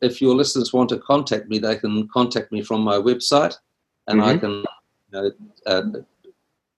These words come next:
Speaker 1: certainly.
Speaker 2: And of course, you, you do have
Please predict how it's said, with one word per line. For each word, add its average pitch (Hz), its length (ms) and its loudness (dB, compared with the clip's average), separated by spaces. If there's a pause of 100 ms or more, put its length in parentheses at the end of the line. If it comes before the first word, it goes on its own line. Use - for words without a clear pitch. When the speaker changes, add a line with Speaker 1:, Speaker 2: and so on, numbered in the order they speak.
(260)
Speaker 1:
certainly. 92 600 0 (640)
Speaker 2:
And 139 100 2
of 139 140 -2
course, 139 260 2
you, 139 240 0 (180)
you 143 180 2
do 147 200 2
have 135 320 2